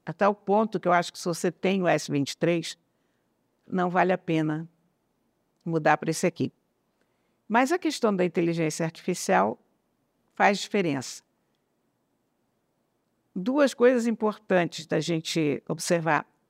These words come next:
Esse aplicativo, esses aplicativos de inteligência artificial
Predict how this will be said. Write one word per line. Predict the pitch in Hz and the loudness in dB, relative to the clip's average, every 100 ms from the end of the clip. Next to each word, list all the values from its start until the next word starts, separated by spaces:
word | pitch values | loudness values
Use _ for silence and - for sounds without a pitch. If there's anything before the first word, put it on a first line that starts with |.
| _ _ _ _ _ _ - | _ _ _ _ _ _ 2
Esse | 214 262 - 180 160 156 170 | 4 2 -2 -2 -2 -2 -4
aplicativo, | 175 165 160 - 170 156 - _ _ - | -4 0 0 0 -4 -4 -8 _ _ 0
esses | 190 208 - 151 147 | 4 4 0 -2 -2
aplicativos | 139 147 - 156 - 147 135 135 _ _ _ _ _ | -2 -4 -6 -4 0 0 0 -6 _ _ _ _ _
de | 165 | -6
inteligência | 160 160 156 156 151 156 | 0 2 2 0 -2 -2
artificial | 160 - 147 - 170 180 - | -6 -8 -8 -2 2 2 -2